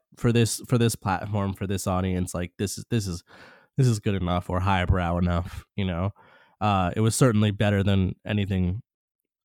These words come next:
around, and I, and I think I could say that pretty confidently that it influenced everybody. I mean, if you, if you, if your favorite YouTuber is Mister Fomer Simpson and you get Fomer Simpson mic alone and you ask him, you know, "Who are,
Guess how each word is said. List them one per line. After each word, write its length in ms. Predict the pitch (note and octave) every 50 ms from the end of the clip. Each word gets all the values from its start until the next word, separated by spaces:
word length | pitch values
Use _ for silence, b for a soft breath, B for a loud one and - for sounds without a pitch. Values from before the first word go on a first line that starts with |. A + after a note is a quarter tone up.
| _ _ -
around, 500 | G2 G2 G2 G#2+ G#2 F#2+ F2+ F2+ F2+ F#2
and 140 | F#2+ F2 F2
I, 100 | F2 - -
and 220 | G#2+ G#2+ G2+ G2+ - -
I 160 | G#2 G#2 G#2
think 180 | - A2+ G#2 -
I 60 | -
could 140 | - - -
say 140 | - G#2 F#2+
that 160 | G2 F#2+ G2
pretty 220 | - G#2 F#2 F2+
confidently 640 | - - - G#2 G2+ G2 - - G2 F#2 F2+ F#2 F#2
that 160 | F#2+ F#2+ F#2
it 100 | F#2+ F2+
influenced 760 | F#2 F#2 F#2 F#2 - - G#2+ G2+ F#2+ F#2+ F#2 - - - - - _ _ _ _ _ _ _ _ _ _ -
everybody. 760 | - G#2+ G#2 F#2+ F#2 F2+ E2+ F#2+ F2+ F2 F2 F2+ F2 F2 - -
I 60 | -
mean, 160 | B2+ C#3 C3+
if 160 | C3+ C3 - E3
you, 140 | E3 D3 D3+ -
if 180 | - D3 B2 -
you, 300 | C#3 C#3+ D3 C#3+ D3 -
if 160 | C#3 B2+ -
your 100 | D3+ D3+
favorite 360 | - - E3 D3+ C3 C3+ B2
YouTuber 760 | A#2 B2 C3 C3 - - C3+ A#2+ B2 A#2+ A#2+ B2 B2 B2 A#2+
is 300 | A2+ A#2+ A#2+ A#2+ A2+ -
Mister 260 | B2+ B2 A#2 - B2+
Fomer 320 | A#2 - B2+ A#2+ A#2 A2+ G#2+
Simpson 400 | - - A#2+ A2+ - - F#2 F2
and 300 | F2 F2 F2 F2+ F2 -
you 140 | A2 G#2+ G#2
get 240 | A2 G#2 G#2+ G#2+ - - E2+
Fomer 300 | - - A2+ G#2+ G#2 G#2
Simpson 460 | - - G#2+ G#2+ - - G#2 G2+ G#2 - -
mic 280 | - A#2 A2 G#2+ G2+ - -
alone 440 | G2 G2+ G#2 G#2 G#2+ G#2 G#2 G#2+ - B B B B B B
and 100 | - A2
you 140 | A2 A2 G#2+
ask 280 | G#2 G2+ G2 G#2 - -
him, 280 | A2 G2 F#2+ F#2+ G2+ - _ _ _ _ _ _ _ _ _ _ _ _ -
you 100 | - G2
know, 140 | F#2 F2
"Who 140 | F2+ G2+ A2+
are, 160 | A2 G2+ G2